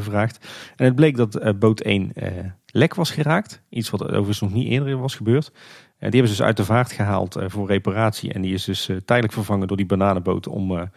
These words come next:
verstoring van het besturingssysteem van de show, eh, te voorkomen. Eh, maar boot, eh, de boot staat inmiddels al klaar achter de schermen om, eh, teruggeplaatst te worden in de, de bootvaart.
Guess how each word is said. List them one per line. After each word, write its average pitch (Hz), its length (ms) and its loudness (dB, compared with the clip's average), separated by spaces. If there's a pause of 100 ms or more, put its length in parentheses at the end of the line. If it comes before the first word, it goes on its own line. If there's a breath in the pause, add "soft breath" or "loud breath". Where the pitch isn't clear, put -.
(100)
verstoring 104 460 0
van 98 80 -4
het 90 100 -6
besturingssysteem 151 640 -2
van 120 100 -2
de 101 60 -2
show, 139 400 0
eh, - 60 -4
te 127 120 -6
voorkomen. 139 460 0 (560 loud breath)
Eh, 123 180 6
maar 123 240 6
boot, 113 280 4
eh, 107 160 2
de 107 80 0
boot 113 200 4
staat - 140 -4
inmiddels 95 260 0
al 95 80 0
klaar 95 220 4
achter - 260 -2
de 98 60 0
schermen 95 360 -2
om, 92 200 -2
eh, 92 60 -6
teruggeplaatst 143 500 0
te - 60 -6
worden 139 200 -2
in 127 120 0
de, 120 260 0
de 113 80 -2
bootvaart. 127 600 -2